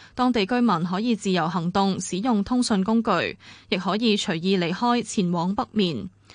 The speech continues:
聲明又話，所謂俄軍喺布查嘅犯罪證據，係喺俄軍撤離當地後幾日，烏軍及烏克蘭傳媒抵達布查之後先出現。俄方認為呢啲嚟自布查嘅相片及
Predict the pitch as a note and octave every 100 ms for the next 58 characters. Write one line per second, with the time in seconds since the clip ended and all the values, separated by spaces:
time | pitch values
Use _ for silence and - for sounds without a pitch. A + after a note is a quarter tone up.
0 | - - - C4+ B3+ F3 F3+ F3+ F3+ F3+
1 | - A3 A3+ F3 F3+ A#3 B3 G#3+ F3 A3
2 | A3 G3+ - E3 F3+ G3+ G3 G3 F#3+ F#3
3 | F#3 G#3 G3+ G3+ F3+ - - - - A3+
4 | A3 C#4+ F3 F#3 B3+ B3+ - A3+ F3+ E3
5 | A#3 B3 B3 F3 F#3 E3+ E3+ E3 A3+ F3+
6 | - _ - _ C4 C4+ C4+ C4+ C4 G#3
7 | - A#3+ B3+ F3+ E3 - F#3+ F3 F3 F3
8 | - F3 G3+ G#3+ - G#3+ G#3+ F#3+ E3 B3
9 | B3+ A3 F3 B3+ B3 - A3+ G3+ E3+ C#3
10 | F#3 - - - - - A3+ A3 B3+ B3
11 | F#3+ F3+ C#3+ A3+ A#3+ B3+ G3 E3 - G3
12 | G#3 G#3 - F3 F3+ G#3 G#3+ A3 G#3 G#3+
13 | E3 G#3+